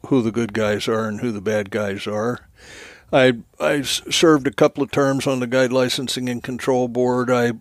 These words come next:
I worked on the governor's, um, uh, task force on guiding and game when there became some confusion over who was an outfitter and who was a guide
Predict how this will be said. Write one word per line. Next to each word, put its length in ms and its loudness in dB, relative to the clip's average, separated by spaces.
I 160 -2
worked 380 -4
on 200 -2
the 160 -4
governor's, 800 2
um, 400 -2
uh, 200 -8
task 360 4
force 320 2
on 140 -2
guiding 480 2
and 200 -4
game 560 2
when 600 4
there 180 4
became 480 -2
some 220 -2
confusion 720 2
over 300 0
who 140 4
was 200 4
an 140 -2
outfitter 720 2
and 100 -4
who 140 2
was 260 -2
a 80 -6
guide 580 2